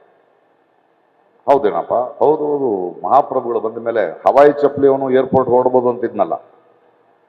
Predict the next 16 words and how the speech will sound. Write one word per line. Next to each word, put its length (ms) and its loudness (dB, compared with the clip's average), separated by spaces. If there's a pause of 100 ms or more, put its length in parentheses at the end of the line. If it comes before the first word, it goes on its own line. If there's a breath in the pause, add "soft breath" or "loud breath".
(260)
ನಾನು 200 6
ಸಿಂಪಲ್ 400 2
ಆಗಿ 100 4
ಒಂದು 160 -2
ಪ್ರಶ್ನೆ 300 -10
ಕೇಳಿದೆ, 380 -12 (280)
ಏರ್‌ಪೋರ್ಟ್‌ಗಳು 800 6
ಬದಲಾಗಿದೆಯಾ, 600 4 (1500)
ಏರ್‌ಪೋರ್ಟ್ 560 4
ಕೈ 160 8
ಬದಲಾಗಿದೆಯಾ? 720 6 (3250)
ಅದಾನಿ 460 8
ಕೈಗೆ 320 4
ಬದಲಾಗಿದೆ 520 2
ಅಷ್ಟೇ 340 -4
ಏರ್‌ಪೋರ್ಟ್. 580 -6